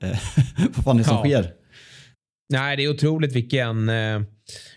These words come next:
Speaker 2: vilken utväxling han har fått på honom. Och det tycker jag nästan imponerar mest med Eddie House hantverk här. Hur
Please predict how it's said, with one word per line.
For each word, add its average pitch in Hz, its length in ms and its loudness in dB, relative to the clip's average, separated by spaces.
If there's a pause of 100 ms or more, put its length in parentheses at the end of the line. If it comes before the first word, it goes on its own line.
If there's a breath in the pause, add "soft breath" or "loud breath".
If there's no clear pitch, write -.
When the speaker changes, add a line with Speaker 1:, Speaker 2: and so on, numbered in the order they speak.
Speaker 2:
vilken 123 240 0
utväxling 147 600 0
han 143 80 2
har 127 60 0
fått 120 220 -2
på 127 60 0
honom. 117 160 0
Och 110 60 0
det 117 120 0
tycker 208 180 -2
jag 220 40 -2
nästan 135 280 -2
imponerar 120 440 2
mest 127 320 -2
med 165 120 2
Eddie 131 200 0
House 107 420 -2
hantverk 113 560 -2
här. 104 220 0
Hur 107 440 2